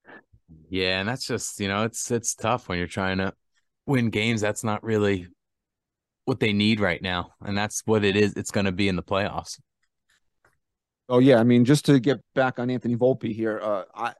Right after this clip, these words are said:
Speaker 2: you, would you agree with that? You're leaving Volpe leadoff once they get all their guys back?
Speaker 1: Yeah, especially if he's showing signs of, of getting better at the plate, too. I think that you should try it out. I liked his at-bats today that I saw going the other way with the ball.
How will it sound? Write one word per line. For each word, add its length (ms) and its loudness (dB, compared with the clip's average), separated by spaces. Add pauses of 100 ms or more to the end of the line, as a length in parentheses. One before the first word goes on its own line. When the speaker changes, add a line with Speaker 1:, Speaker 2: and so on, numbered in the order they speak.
(280)
Speaker 2:
you, 320 10
would 260 8
you 140 10
agree 240 6
with 180 6
that? 220 4
You're 120 6
leaving 440 4 (100)
Volpe 320 2
leadoff 420 -4
once 220 -6
they 100 -6
get 140 0
all 140 6
their 80 0
guys 260 0
back? 240 -6 (440)
Speaker 1:
Yeah, 180 2
especially 460 0
if 100 -2
he's 120 4
showing 340 2
signs 580 -2
of, 220 -8
of 320 -4 (280)
getting 300 0
better 300 2
at 140 -2
the 80 -6
plate, 460 -2
too. 240 -2
I 120 -2
think 280 -8
that 200 -4 (120)
you 220 -12 (760)
should 280 -10
try 280 0
it 140 2
out. 280 0 (200)
I 140 2
liked 320 0
his 160 -2
at-bats 640 -2
today 280 -2
that 140 0
I 120 2
saw 480 2
going 300 -4
the 140 -4
other 200 0
way 200 0
with 160 -2
the 80 -6
ball. 380 0